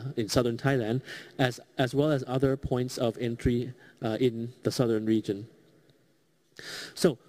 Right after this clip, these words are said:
moving on to the, uh, additional information that I'll be providing. First is about the, uh, economic impact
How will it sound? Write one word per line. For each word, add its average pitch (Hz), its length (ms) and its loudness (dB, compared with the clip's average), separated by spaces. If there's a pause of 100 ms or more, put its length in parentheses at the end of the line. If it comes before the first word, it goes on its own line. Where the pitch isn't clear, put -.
(100)
moving 202 260 2
on 160 280 2
to 156 220 0
the, 131 560 0
uh, 113 440 -2 (120)
additional 175 360 2
information 135 580 -2
that 147 80 2
I'll 123 80 2
be 120 120 2
providing. 120 580 -2 (840)
First - 460 -2
is 143 340 0
about 127 400 -4
the, 123 540 2 (720)
uh, 113 200 0 (120)
economic 170 460 -2
impact 156 560 -2